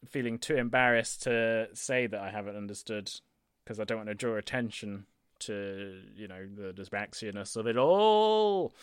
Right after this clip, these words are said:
Uh, slow to adapt to new or unpredictable situations, sometimes avoids them altogether. I think that kind of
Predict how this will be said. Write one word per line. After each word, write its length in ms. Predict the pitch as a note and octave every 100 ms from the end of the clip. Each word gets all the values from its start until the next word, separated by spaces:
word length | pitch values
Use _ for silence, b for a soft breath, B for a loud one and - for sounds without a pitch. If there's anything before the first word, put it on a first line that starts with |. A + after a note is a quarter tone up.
| B B B B _ -
Uh, 460 | G#2+ G#2 G#2 G#2 -
slow 360 | - - F#3 G3+
to 160 | G3
adapt 440 | F#3+ E3 F3 - -
to 80 | D3+
new 340 | D3+ F3+ F#3
or 220 | C#3 C3+ D#3+
unpredictable 800 | F#3 F3+ F#3 - F#3 F3+ F#3
situations, 1120 | F3+ - - F3+ F#3 - D3 G#2+ G2 F2+ - -
sometimes 480 | - - C#3 B2+ A#2+
avoids 340 | A#2+ B2 C3+ -
them 160 | G#2+
altogether. 540 | A2 A#2+ A#2+ C#3 G#2 F2+
I 100 | A#2
think 180 | C3+ D#3+
that 180 | C#3+ -
kind 220 | D3+ C3
of 220 | A#2 A2